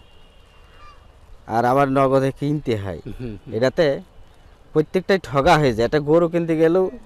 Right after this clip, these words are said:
Speaker 1: কিন্তু প্রথমে লস হয়ে যায়, কিনা, কেনার সময় লসে।
Speaker 2: হ্যাঁ, হ্যাঁ, হ্যাঁ।
Speaker 1: আর এই ভেড়ার খামারটায় আপনি একবার যেটা কিনলেন, এই টাকাটাই কিনলেন, আর কিন্তু কেনা লাগে না।
Speaker 2: আর কেনা লাগে না।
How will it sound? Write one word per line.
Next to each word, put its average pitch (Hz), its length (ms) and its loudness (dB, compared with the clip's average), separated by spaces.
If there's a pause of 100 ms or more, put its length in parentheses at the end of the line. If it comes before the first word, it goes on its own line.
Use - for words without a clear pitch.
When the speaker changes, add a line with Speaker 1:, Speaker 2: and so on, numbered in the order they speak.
Speaker 1:
কিন্তু 156 380 2 (360)
প্রথমে 151 340 2
লস 143 300 4
হয়ে 151 180 4
যায়, 151 280 2 (240)
কিনা, 147 280 2
কেনার 147 240 0
সময় 135 280 2
লসে। 117 340 0 (120)
Speaker 2:
হ্যাঁ, 110 100 -14
হ্যাঁ, 123 160 -10
হ্যাঁ। 101 380 -6
Speaker 1:
আর 107 80 2
এই 110 140 2 (800)
ভেড়ার 147 360 4
খামারটায় 180 600 2 (960)
আপনি 135 160 2
একবার 160 400 6
যেটা 170 240 6
কিনলেন, 180 520 2 (200)
এই 165 140 4
টাকাটাই 175 440 6
কিনলেন, 117 460 2 (400)
আর 139 200 0
কিন্তু 156 240 0
কেনা 170 300 4
লাগে 123 280 4
না। 82 200 -8 (300)
Speaker 2:
আর 113 160 -12 (100)
কেনা 101 240 -14
লাগে 90 280 -20
না। 90 120 -20